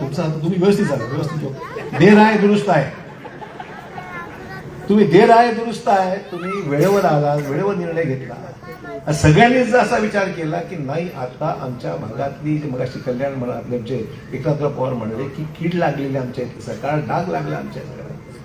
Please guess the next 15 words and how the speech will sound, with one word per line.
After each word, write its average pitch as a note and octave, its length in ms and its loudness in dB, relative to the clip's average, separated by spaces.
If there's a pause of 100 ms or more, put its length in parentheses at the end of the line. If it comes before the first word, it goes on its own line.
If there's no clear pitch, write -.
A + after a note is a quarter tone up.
(420)
तुम्ही D#3+ 160 0
सांगितलं D3 400 -2
आम्हाला C#3+ 220 -4
डाग C#3+ 240 -4
पुसून C#3+ 480 -4
काढायचा B2 520 -4
आहे B2 560 -4 (400)
आणि A3 140 -2
एक F3+ 100 0
मोकळं F#3 360 4
राजकारण A#3 400 4
झालं F#3 220 -2
पाहिजे. - 420 -10
मला G3 120 -12
सांग, A3 160 -10